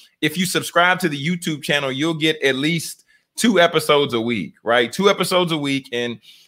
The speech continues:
my content, like I said, is ultimately about tangible self-help strategies for success,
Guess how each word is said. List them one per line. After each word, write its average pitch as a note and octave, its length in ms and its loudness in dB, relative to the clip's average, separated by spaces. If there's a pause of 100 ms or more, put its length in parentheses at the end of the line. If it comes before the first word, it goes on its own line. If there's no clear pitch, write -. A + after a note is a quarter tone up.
my D3 200 2
content, E3+ 500 2
like C#3+ 200 2
I C3+ 40 4
said, C#3 380 2
is A#2 140 -4
ultimately C3+ 600 -2
about A2+ 460 2 (400)
tangible F3+ 560 0
self-help D#3 640 2
strategies C#3+ 540 -2
for C3+ 180 -2
success, B2 800 -4